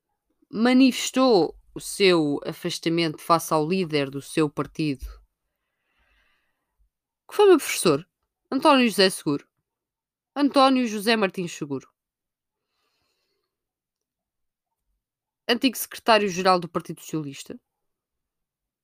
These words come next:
Grande professor. P S à parte, grande professor. <laughs> Ahm, e manifestou também afastamento face a Carlos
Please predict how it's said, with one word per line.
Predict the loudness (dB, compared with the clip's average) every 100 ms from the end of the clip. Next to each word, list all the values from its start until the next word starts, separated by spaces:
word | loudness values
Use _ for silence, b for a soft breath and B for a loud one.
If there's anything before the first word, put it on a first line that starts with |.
| _ _ _ _ _ _ _ _ _ _ _ _ _ _ _ -8
Grande | -4 -4
professor. | -8 -14 -14 -14 _ _ _ _ _ _ _ _
P | 2
S | 2 4 2
à |
parte, | 4 6 6 2 -14 _ _ _ _ -6
grande | 0 0
professor. | -2 -12 -12 -12 -14 -20
<laughs> | -20 _ -20 -20 -20 -20 -20 -20 _ _
Ahm, | -6 -2 -2 -2 -2 -4 -8 -10 -12 -14 -16 -18 -20 -20 -20 _ _ _ _
e | -2
manifestou | 2 2 0 -2 -4
também | -2 -2 0 -2 -4 -8
afastamento | -12 -10 -8 -6 -6 -8
face | -8 -6 -6 -10 -12
a | -12
Carlos | -8 -8 -10 -14 -20